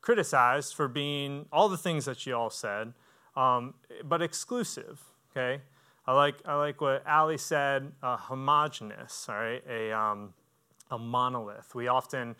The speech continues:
at least on the local level, uh, in, in small pockets of the church, all look the same, think the same, act the same, okay?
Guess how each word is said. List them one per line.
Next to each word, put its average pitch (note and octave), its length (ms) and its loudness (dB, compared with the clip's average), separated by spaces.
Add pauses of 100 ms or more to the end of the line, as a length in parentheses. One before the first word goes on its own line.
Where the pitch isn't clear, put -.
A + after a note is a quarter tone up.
(280)
at D#3 180 -4
least D#3+ 260 -2
on D3+ 140 4
the B2 80 2
local C3+ 520 2
level, A2 560 0 (580)
uh, A2+ 580 4
in, B2 300 -8
in B2 380 -8 (180)
small D3+ 520 4
pockets D3 560 2
of A#2 100 -6
the A2 80 -8
church, A2 400 -4 (200)
all C#3+ 300 2
look C#3+ 240 -2
the C#3 80 -6
same, B2+ 360 -6
think C3+ 240 -8
the B2+ 60 -10
same, A#2+ 320 -6
act A2 240 -2
the - 60 -16
same, B2+ 380 -14 (440)
okay? A2+ 300 -2